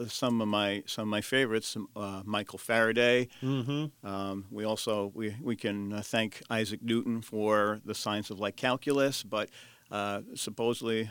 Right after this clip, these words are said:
Speaker 1: Isaac Newton did more writing theologically than he did scientifically. So,
Speaker 2: Oh, wow.
Speaker 1: so
Speaker 2: And see, they don't tell us this in school.
Speaker 1: No,
Speaker 2: They
Speaker 1: you
Speaker 2: just
Speaker 1: don't.
Speaker 2: tell us that these people are smarter than God and, and just shut up and leave your Bible at home.
Speaker 1: Absolutely true.
Speaker 2: Yeah, yeah.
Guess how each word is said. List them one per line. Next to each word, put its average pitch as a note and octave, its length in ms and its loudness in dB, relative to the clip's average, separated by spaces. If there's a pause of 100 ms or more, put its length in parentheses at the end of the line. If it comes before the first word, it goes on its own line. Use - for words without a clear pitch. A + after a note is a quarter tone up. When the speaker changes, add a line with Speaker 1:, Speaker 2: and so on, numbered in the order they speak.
(100)
Speaker 1:
Isaac G#2+ 360 -4
Newton A#2 240 2
did A2 160 -2
more A2+ 200 2
writing A#2 440 0
theologically A#2 640 -2
than A#2 180 0
he A#2 80 0
did A#2 240 2
scientifically. C3 760 0
So, - 160 -2
Speaker 2:
Oh, F#2+ 360 2 (100)
wow. F2+ 540 -2 (240)
Speaker 1:
so - 140 2
Speaker 2:
And A2+ 100 6
see, F#3 160 8
they F#3+ 180 8
don't G#3+ 220 6
tell B3 240 6
us E3+ 160 8
this D3 260 4
in C3 100 4
school. A2+ 320 2
Speaker 1:
No, B2+ 140 6
Speaker 2:
They - 100 10
Speaker 1:
you A#2+ 60 8
Speaker 2:
just E3 280 8
Speaker 1:
don't. - 40 -6
Speaker 2:
tell F#3 280 8
us F#3+ 240 6
that C#3+ 300 6
these E3+ 300 6
people D#3 400 6
are C3 60 4
smarter C#3+ 420 8
than C3+ 160 4
God C3 440 6 (300)
and, B2 220 4
and B2+ 160 6
just B2 220 6
shut E3+ 240 8
up D3+ 160 8
and B2+ 100 6
leave C3 220 6
your C3+ 100 6
Bible A2 400 6
at F#2+ 80 2
home. E2 340 -6 (440)
Speaker 1:
Absolutely A#2 560 6
true. F2+ 320 -2 (140)
Speaker 2:
Yeah, A2+ 260 2 (520)
yeah. G#2+ 280 0